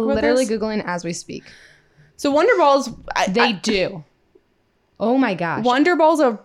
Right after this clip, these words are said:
Speaker 1: are balls of chocolate filled with other candies and or, like, toys.
Speaker 2: It goes, you guys have heard the song. Oh,
Speaker 1: Yeah,
Speaker 2: I wonder,
Speaker 1: no, we heard
Speaker 2: wonder.
Speaker 1: it because you already sang it.
Speaker 2: Oh, yeah.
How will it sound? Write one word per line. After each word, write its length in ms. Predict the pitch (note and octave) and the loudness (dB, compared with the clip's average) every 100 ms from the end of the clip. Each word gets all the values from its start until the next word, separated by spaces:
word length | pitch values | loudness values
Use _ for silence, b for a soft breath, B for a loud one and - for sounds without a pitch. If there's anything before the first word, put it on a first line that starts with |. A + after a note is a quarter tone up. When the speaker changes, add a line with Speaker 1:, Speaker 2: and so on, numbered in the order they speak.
| - | -2
Speaker 1:
are 140 | G#3 G#3+ | 0 0
balls 460 | F#3 F#3+ F#3+ A#3 | 2 4 4 2
of 140 | A#3+ - | -2 -4
chocolate 580 | - F3+ F#3+ A3 G#3+ | -2 -2 0 0 0
filled 480 | - - G#3 G#3+ G#3+ | -4 -2 2 2 2
with 220 | G#3 F#3 - - | 2 0 0 0
other 260 | G#3 C4 | 2 2
candies 540 | C4 A3+ G#3 G3+ G3 - | 0 0 2 2 -2 -2
and 200 | G3 G#3 | 0 2
or, 180 | G3+ G3 | 2 0
like, 200 | G3 F#3+ | -2 -6
toys. 720 | - - F3 D3 - - - - b b - | -10 -4 -2 0 -2 -6 -8 -12 b b -8
Speaker 2:
It 160 | G#3 G3+ | -8 -4
goes, 340 | A3 G#3+ F#3+ | -2 -2 -6
you 160 | - B3 | -4 -2
guys 180 | E4+ E4+ | -2 -4
have 80 | B3 | -4
heard 160 | B3 | -4
the 80 | F3+ | -4
song. 320 | - F#3 G3+ - - _ _ _ _ _ A#3+ | -6 -6 -8 -18 -20 _ _ _ _ _ 0
Oh, 140 | A#3 A#3 | 4 4
Speaker 1:
Yeah, 120 | G#3+ | 4
Speaker 2:
I 40 | |
wonder, 240 | F#3 A3 G3+ | 4 4 6
Speaker 1:
no, 160 | - | 6
we 80 | A3 | 4
heard 120 | A#3 | 6
Speaker 2:
wonder. 120 | G#3+ G3+ | 4 4
Speaker 1:
it 40 | |
because 200 | F#3+ F#3+ | 2 0
you 40 | F#3+ | 0
already 120 | D#3+ | 0
sang 200 | - B2+ | -2 -2
it. 40 | A3+ | -2
Speaker 2:
Oh, 80 | |
yeah. 180 | G#3 - | -2 -4